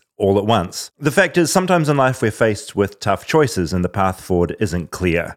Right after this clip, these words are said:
What decisions to make, how to make them, it all becomes really fuzzy. And whether you're dealing with decisions around your career, relationships, or anything else really,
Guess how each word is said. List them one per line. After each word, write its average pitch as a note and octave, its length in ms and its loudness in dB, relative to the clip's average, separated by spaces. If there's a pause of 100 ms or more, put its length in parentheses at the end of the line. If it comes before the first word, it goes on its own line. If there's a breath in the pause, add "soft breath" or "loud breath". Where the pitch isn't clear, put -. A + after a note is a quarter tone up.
(100)
What F2+ 160 -4
decisions G2+ 460 -2
to A2+ 80 -2
make, G#2 340 0 (140)
how A2+ 180 2
to A#2 80 2
make F#2 300 -2
them, G2+ 440 -12
it C3+ 140 2
all D3 100 4
becomes A#2 480 0
really F#2 380 0
fuzzy. F#2+ 640 -4 (360)
And B2+ 140 0
whether F3 140 2
you're F#3+ 80 4
dealing D3+ 320 0
with A#2+ 160 -2
decisions A2 580 -2
around F#2+ 340 2
your F2+ 120 0
career, G#2 720 2
relationships, F2+ 1040 -2
or F2+ 160 -2
anything G2+ 360 0
else F2+ 280 -4
really, G2+ 280 0